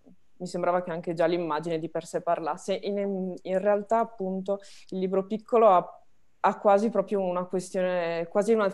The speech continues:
questione diaristica, quasi, quasi una narrazione questa, una narrazione vera e propria. Difatti sono state raccolte, mh,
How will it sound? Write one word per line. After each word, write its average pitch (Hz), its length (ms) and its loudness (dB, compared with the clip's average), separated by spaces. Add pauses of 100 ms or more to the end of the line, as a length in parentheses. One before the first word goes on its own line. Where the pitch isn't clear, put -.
questione 202 400 0
diaristica, 180 760 2
quasi, 175 560 -2 (540)
quasi 196 240 4
una 190 160 2
narrazione 170 880 -2
questa, 160 440 -10 (440)
una 175 220 -2
narrazione 180 520 0
vera 170 160 2
e 165 80 0
propria. 165 440 -4 (420)
Difatti 190 520 0
sono 185 200 -4
state 185 240 -2
raccolte, 185 920 0
mh, 165 440 -8